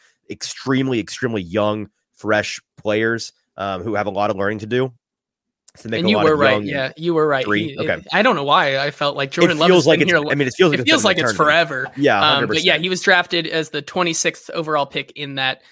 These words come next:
Speaker 2: uh, covid year twenty twenty draft.
Speaker 1: So, so he's,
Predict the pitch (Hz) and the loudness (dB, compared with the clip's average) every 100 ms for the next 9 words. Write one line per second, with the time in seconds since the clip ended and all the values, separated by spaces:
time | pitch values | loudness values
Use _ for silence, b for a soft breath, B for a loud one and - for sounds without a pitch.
0 | b - 131 131 - 180 151 139 131 131 | b -8 -6 -4 -2 -2 -2 -6 -8 -10
1 | - 143 131 - 127 123 - - - - | -10 -8 -8 -12 -14 -14 -16 -16 -16 -18
2 | _ - _ _ - B B _ _ _ | _ -20 _ _ -20 B B _ _ _
3 | - - - - 170 202 254 | -12 -4 -2 -2 -6 -4 -4